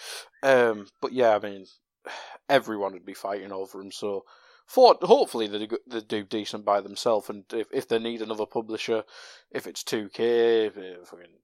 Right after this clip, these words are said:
Ubisoft, whatever, just, just not a year. But, um, yeah, uh, whenever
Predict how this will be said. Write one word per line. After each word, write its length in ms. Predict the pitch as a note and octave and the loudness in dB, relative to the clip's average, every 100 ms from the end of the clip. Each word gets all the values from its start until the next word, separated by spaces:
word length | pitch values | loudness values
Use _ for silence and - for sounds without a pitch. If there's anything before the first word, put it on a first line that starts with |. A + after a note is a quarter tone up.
| - | -16
Ubisoft, 640 | G#2 G#2+ G#2 A#2 G#2 - | -12 -10 -6 -2 -2 -4
whatever, 640 | - F2+ G2+ G#2+ G#2+ G#2+ G2+ | -10 -10 -6 -4 -2 -2 -4
just, 280 | G#2+ - | -10 -12
just 180 | - B2+ | -10 -6
not 180 | - - | -6 -8
a 60 | F#2 | -12
year. 240 | F2 G#2 - - - _ | -16 -20 -20 -20 -20 _
But, 260 | - - - | -10 -6 2
um, 300 | D3 C3 A#2+ - _ _ | 4 4 -4 -14 _ _
yeah, 340 | D3+ C#3 G#2+ F#2+ - - | 0 4 4 2 -10 -10
uh, 80 | A2+ - - - | -10 -10 -18 -10
whenever 420 | B2+ B2+ C3+ B2+ | -2 2 2 0